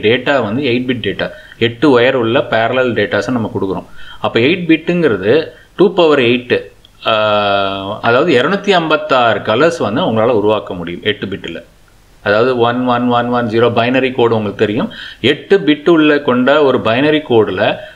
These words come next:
உங்களால இருநூத்தி ஐம்பத்தாறு டேட்டா, ஒரு நம்பர்ஸை வந்து உங்களால அனுப்ப முடியும். அஹ், புரியுதுங்களா? அந்த மாதிரி அனுப்பணும்னா அப்போ எட்டு பிட்ல வந்து இருநூத்தம்பத்தாறு தான் பண்ண முடியும். இதே நீங்க பதினாறு, நீங்க அதிக பிட் அதிகப்படுத்திட்டு போனீங்கன்னா அதிகமா போகலாம்.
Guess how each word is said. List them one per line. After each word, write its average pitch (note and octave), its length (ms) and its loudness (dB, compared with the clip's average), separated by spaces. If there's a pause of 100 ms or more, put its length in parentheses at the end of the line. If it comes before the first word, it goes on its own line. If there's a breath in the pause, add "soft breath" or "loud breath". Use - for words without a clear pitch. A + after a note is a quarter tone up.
(100 loud breath)
உங்களால B2 540 2 (140)
இருநூத்தி E3+ 480 0
ஐம்பத்தாறு C#3 680 2
டேட்டா, B2+ 560 2 (220)
ஒரு G2+ 180 0
நம்பர்ஸை C#3 520 2
வந்து A2+ 280 -2
உங்களால G#2+ 380 0
அனுப்ப A2 360 0
முடியும். E2+ 260 -6 (1080)
அஹ், A#2 260 0 (100)
புரியுதுங்களா? C#3 440 2
அந்த C3 240 -2
மாதிரி D3 260 2
அனுப்பணும்னா C3 600 0 (300 loud breath)
அப்போ C3+ 220 0
எட்டு C#3 260 2
பிட்ல E3 320 2
வந்து F3+ 220 2
இருநூத்தம்பத்தாறு D#3 560 0
தான் D#3+ 120 2
பண்ண B2+ 160 0
முடியும். F#2+ 260 -2 (580)
இதே F#3 240 4
நீங்க G#3 200 -2
பதினாறு, F3 540 2
நீங்க D#3 180 -2
அதிக D#3+ 220 2
பிட் D3 360 -2
அதிகப்படுத்திட்டு D#3+ 560 0
போனீங்கன்னா D#3+ 360 0
அதிகமா F3 360 0
போகலாம். F2+ 320 -6